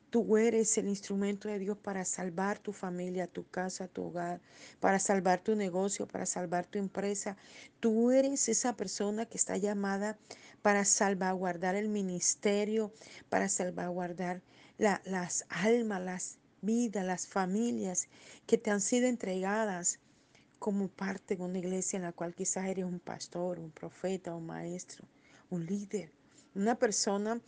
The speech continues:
que debe guardar un testimonio, que debe guardar una vida para el Señor.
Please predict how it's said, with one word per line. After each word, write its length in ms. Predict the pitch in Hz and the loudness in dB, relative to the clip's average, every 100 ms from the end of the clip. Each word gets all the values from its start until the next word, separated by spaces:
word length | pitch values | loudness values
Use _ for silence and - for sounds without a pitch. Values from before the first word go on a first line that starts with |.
| - - - | -16 -20 -2
que 100 | - 190 | 2 4
debe 200 | 196 240 | 4 4
guardar 420 | 269 190 170 185 | 6 4 2 -2
un 140 | 220 | -2
testimonio, 1080 | 214 214 196 - - 190 175 190 202 208 202 | 0 0 2 0 0 -2 0 0 0 -2 -6
que 120 | 170 | -6
debe 240 | 165 180 196 | -2 0 0
guardar 520 | 190 175 175 175 175 - _ _ _ _ _ _ _ _ - - _ _ - | -4 -4 -2 -2 -4 -10 _ _ _ _ _ _ _ _ -20 -20 _ _ -10
una 240 | 170 190 | -4 -2
vida 420 | 185 196 180 190 185 _ - - - - - | -2 -4 -4 -8 -12 _ -20 -20 -20 -20 -14
para 240 | 190 180 165 | -10 -8 -4
el 80 | |
Señor. 480 | 160 - 170 165 151 | -2 -2 -4 -8 -10